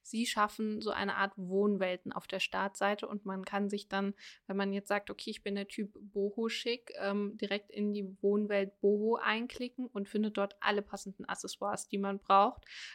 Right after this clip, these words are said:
Ähm, vielleicht auch ein kleiner spannender Text dazu und dann sehe ich da irgendwie meine Makramés und meine, äh, Leinenkissen und meine Vasen dazu und noch ein Sofa und dann kann ich mich direkt durch diese Boho-Welt klicken,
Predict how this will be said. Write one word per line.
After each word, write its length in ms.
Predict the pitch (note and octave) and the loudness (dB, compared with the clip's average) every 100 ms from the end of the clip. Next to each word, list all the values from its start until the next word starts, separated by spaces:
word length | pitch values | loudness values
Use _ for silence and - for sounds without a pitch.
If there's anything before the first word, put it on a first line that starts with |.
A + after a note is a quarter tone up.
| - | -6
Ähm, 300 | G#3 G#3 G#3 | 0 0 0
vielleicht 320 | G#3 G#3+ G#3 | 0 0 0
auch 80 | - | -6
ein 80 | G3 | -4
kleiner 320 | - G3+ G3+ | 2 2 0
spannender 420 | - G3 G3 - | -2 -2 -2 -6
Text 400 | - C#4+ C#4+ - | -2 -2 -2 -2
dazu 420 | A3+ A3 - A3+ A3 | -2 -2 -4 -2 -2
und 200 | G3+ G3+ | -4 -6
dann 120 | G3+ | -8
sehe 120 | G3 | -8
ich 100 | G3 | -8
da 140 | F#3+ | -8
irgendwie 260 | G3 G3 G3 | -6 -6 -6
meine 220 | F#3 F#3 | -6 -4
Makramés 880 | F#3+ G3 - A#3+ A#3+ C4 B3 B3 - | -6 -6 -2 0 2 2 0 -2 -6
und 200 | G3 G3 | -6 -4
meine, 360 | F#3+ F#3+ F#3+ G3 - - - - | -2 -2 -4 -8 -16 -20 -18 -4
äh, 320 | G#3 G3 G#3 | 0 2 2
Leinenkissen 1120 | G#3+ A#3 A#3 A#3 A3+ - A3 - G#3+ G#3 G#3+ | 6 6 6 2 -2 -4 -8 -6 -4 -2 -2
und 300 | G#3 G3 G3 | -2 -4 -6
meine 320 | G3+ G3 G3+ | -6 -4 -2
Vasen 420 | G#3+ A3 A3+ A3 G#3 | 2 4 2 0 -4
dazu 460 | G#3 - G#3+ G#3 | -6 -8 -4 -2
und 240 | - G3+ - | -2 -4 -6
noch 160 | G3+ | -6
ein 120 | G#3 | -2
Sofa 440 | G#3 A#3 A3+ A3 G#3+ | 0 -2 0 0 0
und 240 | G#3 G3+ | 0 -2
dann 100 | G3+ | -2
kann 140 | G#3 G#3+ | -4 -6
ich 100 | G#3+ | -6
mich 140 | G#3+ | -8
direkt 340 | - G#3 G#3+ A3 | -6 -6 -4 -4
durch 180 | G#3+ - | -4 -6
diese 220 | G#3 G#3+ | -6 -4
Boho-Welt 760 | G#3 G#3+ G#3+ G3+ G3+ F#3+ - | 0 0 2 2 2 -2 -4
klicken, 480 | - A#3+ C4+ D4+ D4+ | -2 0 0 -2 -8